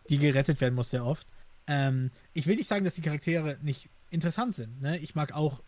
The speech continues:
Winter Soldier sehr gerne als Film. Ich mag da auch eben Black Widow. Aber die Herangehensweise ist manchmal schwierig. Dasselbe habe ich zum Beispiel mit, ähm, gerade mit, ähm, Wanda.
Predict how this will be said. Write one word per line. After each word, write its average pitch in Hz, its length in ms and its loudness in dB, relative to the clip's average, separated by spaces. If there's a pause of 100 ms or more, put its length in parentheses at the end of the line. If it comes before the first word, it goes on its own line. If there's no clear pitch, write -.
(160)
Winter 170 260 2
Soldier 151 280 2
sehr 135 180 0
gerne 139 300 0
als 147 160 -4
Film. 175 240 -2 (200)
Ich - 60 -10
mag 143 200 2
da 135 100 0
auch 131 160 -2
eben 135 400 -2
Black 127 200 -2
Widow. 131 280 0 (340)
Aber 147 160 4
die 156 120 4
Herangehensweise 147 560 2
ist 123 60 -4
manchmal 131 220 0
schwierig. 151 320 -2
Dasselbe 165 320 -2
habe 175 140 -2
ich - 40 -12
zum 170 80 -2
Beispiel 156 220 -2
mit, 143 240 -2
ähm, 127 300 -2 (180)
gerade 185 340 0
mit, 139 400 -4 (500)
ähm, 135 540 0
Wanda. 175 400 2